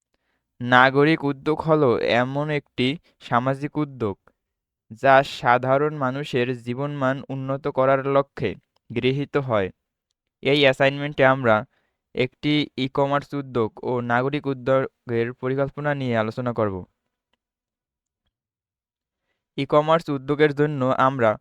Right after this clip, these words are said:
একটি অনলাইন বইয়ের দোকান চালু করব। সেখানে শিক্ষার্থীদের জন্য পাঠ্য বই, গল্পের বই এবং সহায়ক বই পাওয়া যাবে। এর মাধ্যমে শিক্ষার্থীরা সহজেই প্রয়োজনীয় বই অনলাইনে কিনতে পারবে এবং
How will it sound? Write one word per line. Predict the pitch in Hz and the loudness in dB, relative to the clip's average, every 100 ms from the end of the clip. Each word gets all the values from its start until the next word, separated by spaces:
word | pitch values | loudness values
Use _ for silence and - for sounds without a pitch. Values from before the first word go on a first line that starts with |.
| _ _ - | _ _ -10
একটি | 127 - 147 | -10 -2 -2
অনলাইন | - 131 131 139 151 139 | 4 4 4 0 0 0
বইয়ের | 131 139 | 0 0
দোকান | 131 139 139 | 0 -2 -2
চালু | 135 127 | -2 -2
করব। | 127 127 98 92 _ _ _ _ _ | 0 -2 -2 -10 _ _ _ _ _
সেখানে | - 143 156 147 151 160 | -8 -4 0 -2 -2 -4
শিক্ষার্থীদের | - 127 - 139 151 139 156 | -6 -8 -2 -2 -2 -2 -2
জন্য | 139 143 139 117 | 0 -2 -2 -2
পাঠ্য | - 123 - 160 | 2 2 2 -4
বই, | 143 123 110 | -2 -2 -4
গল্পের | 101 113 120 127 143 143 | -4 0 0 0 -2 -2
বই | 131 107 92 - _ _ | 0 -2 -4 -10 _ _
এবং | 123 123 120 123 | -4 0 0 -2
সহায়ক | - 120 113 127 139 147 | -6 -6 0 0 0 -2
বই | 117 120 131 | -4 -4 -4
পাওয়া | 113 104 113 | -2 0 0
যাবে। | 110 95 87 _ _ _ _ _ _ | -2 -6 -10 _ _ _ _ _ _
এর | - 139 | -2 -2
মাধ্যমে | 143 139 135 165 160 | 2 0 0 -6 -6
শিক্ষার্থীরা | 147 139 - 143 - 143 123 | -6 -8 -4 -4 -2 0 0
সহজেই | 127 - 127 131 123 123 | 0 -2 -4 -4 -4 -6
প্রয়োজনীয় | - 127 131 135 143 147 | -10 -10 -8 -8 -10 -10
বই | 139 123 107 104 _ _ _ - | -6 -4 -4 -8 _ _ _ -6
অনলাইনে | 127 143 151 151 156 | -4 -2 -2 -2 -6
কিনতে | - 143 139 | -8 -8 -6
পারবে | 143 143 135 127 | -2 0 0 -2
এবং | 131 120 113 | -2 -2 -4